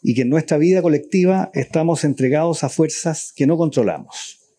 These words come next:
Es esa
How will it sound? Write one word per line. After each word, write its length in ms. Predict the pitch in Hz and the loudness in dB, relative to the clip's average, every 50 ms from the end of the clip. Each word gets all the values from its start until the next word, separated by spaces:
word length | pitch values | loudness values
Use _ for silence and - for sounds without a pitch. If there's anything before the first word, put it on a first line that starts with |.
| _ _ _ _ _ _ _ _ _ _ _ _ _ _ _ _ _ _ _ - _ - _ - - - 440 - 807 - 807 784 - - - _ _ _ _ _ _ _ _ _ _ _ _ _ _ _ - - _ _ _ _ _ - - - - - - - - _ _ _ - | _ _ _ _ _ _ _ _ _ _ _ _ _ _ _ _ _ _ _ -20 _ -20 _ -20 -20 -20 -18 -18 -18 -18 -20 -20 -20 -20 -20 _ _ _ _ _ _ _ _ _ _ _ _ _ _ _ -20 -20 _ _ _ _ _ -20 -20 -20 -20 -20 -20 -20 -20 _ _ _ -2
Es 240 | - 190 180 - - | 0 0 0 0 0
esa 440 | 220 214 - - 226 214 214 214 | -2 -2 0 -2 -2 -4 -4 -6